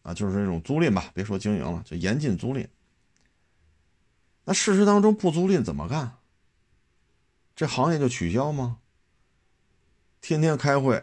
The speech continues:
啊，说这个二手车要加快流通，二手车还要出口，二手车限迁要取消，这个那，天天开会说，那没看出来哪句话说要封杀二手车行业。但现在这事儿就办成这样了。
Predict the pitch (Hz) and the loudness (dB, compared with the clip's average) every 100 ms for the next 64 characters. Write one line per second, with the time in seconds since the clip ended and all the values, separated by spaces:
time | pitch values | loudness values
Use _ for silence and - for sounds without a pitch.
0 | - 98 95 98 110 107 98 95 - 101 | -6 -4 -4 -2 0 0 0 -2 -2 -2
1 | 90 92 104 90 - 82 107 92 87 107 | -2 -2 -2 -2 -6 -6 -4 -2 -2 -2
2 | 104 113 101 - 107 95 107 110 87 - | -2 -2 -2 -2 -2 -2 -2 -2 -4 -6
3 | 117 104 - 95 _ _ _ _ _ - | -8 -4 -4 -4 _ _ _ _ _ -4
4 | 104 87 113 117 104 90 120 107 92 - | -2 0 -2 0 -2 0 0 0 -4 -8
5 | 76 107 117 87 104 98 107 - - 127 | -4 0 0 0 -4 -4 -4 -6 -6 -2
6 | 127 107 113 107 90 - - 131 120 151 | -2 -2 -2 -4 -4 -8 -6 -2 0 2
7 | 247 - - 180 131 127 127 120 90 80 | 0 -2 -2 0 2 2 2 2 0 0
8 | 120 120 92 90 113 107 85 - 123 113 | -2 0 0 0 -2 0 -2 -2 -2 0
9 | 110 92 73 82 78 55 55 50 - _ | 0 -2 -4 -8 -10 -10 -10 -12 -16 _
10 | _ _ _ _ _ _ - 147 160 160 | _ _ _ _ _ _ -8 -4 -2 0
11 | 170 - 127 151 180 120 87 78 67 55 | 0 0 -2 -2 -2 -4 -4 -6 -8 -12
12 | - | -16